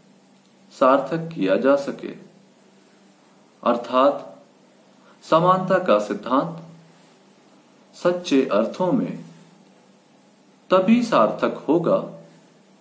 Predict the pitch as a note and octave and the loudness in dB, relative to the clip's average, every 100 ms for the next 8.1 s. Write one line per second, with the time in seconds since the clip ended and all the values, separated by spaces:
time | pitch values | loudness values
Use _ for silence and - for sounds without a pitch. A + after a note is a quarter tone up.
0 | _ _ _ _ _ _ _ - A2 C3+ | _ _ _ _ _ _ _ -16 -2 0
1 | C3+ G#2 G2+ G#2+ C3+ D3+ D#3+ D#3+ E3 E3 | 2 0 0 2 2 2 -4 -2 -2 -2
2 | F3+ E3 - - G#2+ C3 - E3+ E3 G2+ | -4 -4 -8 -2 0 0 -2 -6 -4 -6
3 | - - - - - _ _ - - G#2+ | -8 -10 -14 -20 -20 _ _ -14 -2 -2
4 | G#2 A2+ G2+ A2+ - - - - - - | 0 -2 0 -2 -6 -16 -20 -20 -20 -20
5 | - - - - A#2 B2 C#3+ E3 E3 F3 | -20 -20 -20 -12 0 4 4 0 -2 -2
6 | E3+ B2 B2+ C3+ C#3+ - G#2+ A#2+ - D#3+ | 0 2 4 2 0 -2 2 2 0 -8
7 | - - C#3 G3+ G#3+ - - F#2+ F2+ G#2 | -8 -4 -2 2 2 0 -4 -4 -4 -4
8 | - | -8